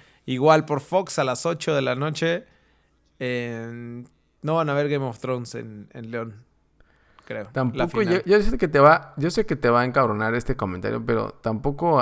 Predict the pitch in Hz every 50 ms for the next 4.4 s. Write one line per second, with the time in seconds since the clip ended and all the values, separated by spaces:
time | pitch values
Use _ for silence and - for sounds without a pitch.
0 | 117 - - - - 104 101 98 98 95 92 - - - 104 104 107 110 113 120
1 | 120 117 120 117 110 117 113 107 107 107 101 - - 104 98 95 92 98 123 -
2 | - 123 127 139 139 - - 147 143 135 117 110 127 131 143 160 160 175 170 147
3 | 139 131 123 120 120 117 117 117 123 131 139 147 147 139 - - 160 165 170 170
4 | 160 139 131 120 113 110 107